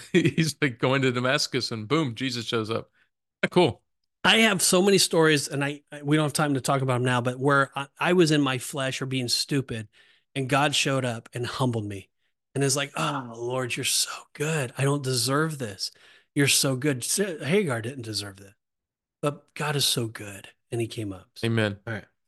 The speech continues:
Speaker 1: The angel called her, s-, called her, I'm meaning Hagar,
Speaker 2: Yeah.
Speaker 1: Sarah's maid, which suggests that God did not accept her marriage to Abraham.
Speaker 2: Yeah, it's the only thing we can think of. So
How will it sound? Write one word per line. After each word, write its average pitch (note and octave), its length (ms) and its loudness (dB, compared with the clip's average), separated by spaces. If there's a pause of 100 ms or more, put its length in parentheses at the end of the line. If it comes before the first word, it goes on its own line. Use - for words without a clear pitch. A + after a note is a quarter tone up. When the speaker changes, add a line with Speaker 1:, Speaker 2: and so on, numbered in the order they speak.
(340)
Speaker 1:
The C3 140 2
angel F#3 360 6
called D#3 440 0
her, D3 160 2 (200)
s-, - 220 -12 (560)
called D#3 280 4
her, A2 320 4
I'm A#2+ 220 -4 (120)
meaning A#2 320 -2
Hagar, G#2+ 420 0 (180)
Speaker 2:
Yeah. C3 180 -10
Speaker 1:
Sarah's C#3 440 4
maid, A#2+ 400 0 (100)
which C3+ 200 0
suggests D3 400 0
that C3+ 280 -4
God C3+ 460 0
did D#3+ 180 0
not D#3 280 -2
accept - 420 -6
her C#3 80 -2
marriage A2+ 480 -4
to - 120 -10
Abraham. G#2+ 340 -4
Speaker 2:
Yeah, F3+ 100 2
it's F3 100 0
the A3+ 60 6
only A#3 160 8
thing G3+ 180 4
we G3+ 100 4
can F3+ 120 2
think G#3 180 2
of. A2 200 -4
So D#3+ 340 -4